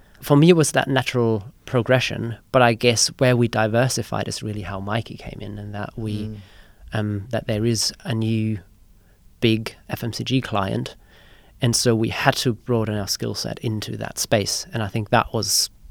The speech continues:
Speaker 1: basically
Speaker 2: Mm.
Speaker 1: the idea of, um, in the end, creating these two teams, um, and we do overlap, we work together, but we do have our quite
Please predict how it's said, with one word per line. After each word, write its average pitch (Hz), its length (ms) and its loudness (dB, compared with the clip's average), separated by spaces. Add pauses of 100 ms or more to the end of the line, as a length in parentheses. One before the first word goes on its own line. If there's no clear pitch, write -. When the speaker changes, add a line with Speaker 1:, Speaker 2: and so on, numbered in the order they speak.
(340)
Speaker 1:
basically 117 760 -2 (280)
Speaker 2:
Mm. 113 160 -12 (220)
Speaker 1:
the 127 140 2
idea 120 360 6
of, - 360 0
um, 107 460 -2
in 117 120 -2
the 113 140 -2
end, 113 360 -2 (1200)
creating 123 520 4
these 110 480 0
two 147 280 2
teams, 120 720 0 (160)
um, 113 440 4
and 113 120 -2
we 113 80 0
do 143 260 8
overlap, 123 540 8
we 123 120 2
work 113 280 4
together, 107 480 0 (440)
but - 140 4
we 131 180 4
do 127 240 4
have 110 260 -2
our 104 200 -2
quite 110 520 -4